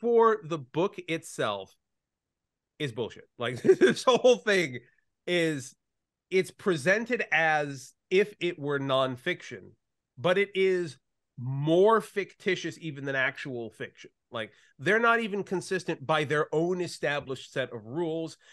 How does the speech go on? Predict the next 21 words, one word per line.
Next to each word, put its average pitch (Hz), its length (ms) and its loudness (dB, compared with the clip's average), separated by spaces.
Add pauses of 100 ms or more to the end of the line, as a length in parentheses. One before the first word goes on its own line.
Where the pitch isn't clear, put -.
(240)
And 165 140 0
they're 180 260 2
also, 190 500 0
from 147 180 -6
a - 20 -6
literary 147 500 -2
standpoint, 120 540 -8 (360)
not 143 480 0
consistent 170 540 -8
with 143 140 -10
how 165 220 -6
human 226 520 -4
beings 170 460 -6
behave 127 680 -8 (380)
ever, 156 500 2
let 170 180 0
alone 175 300 2
in 139 120 -2
times 131 320 -2
of - 100 -20
crisis. - 560 -8